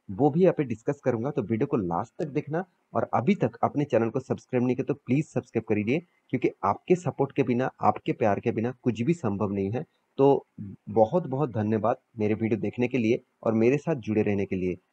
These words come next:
तो चलो देख लेते हैं आज के stock के बारे में। तो सबसे पहली बात, company का जो details है वो मैं आपको बता दूं। तो दिग्गज website आप देख सकते हैं Mind,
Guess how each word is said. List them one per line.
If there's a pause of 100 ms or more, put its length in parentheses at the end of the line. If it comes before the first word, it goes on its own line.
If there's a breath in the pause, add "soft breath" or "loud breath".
(180)
तो (440)
चलो (160)
देख
लेते
हैं (140)
आज
के (120)
stock
के
बारे
में। (480)
तो
सबसे
पहली
बात, (260)
company (340)
का
जो
details
है (220)
वो
मैं
आपको
बता
दूं।
तो
दिग्गज
website
आप
देख
सकते
हैं
Mind,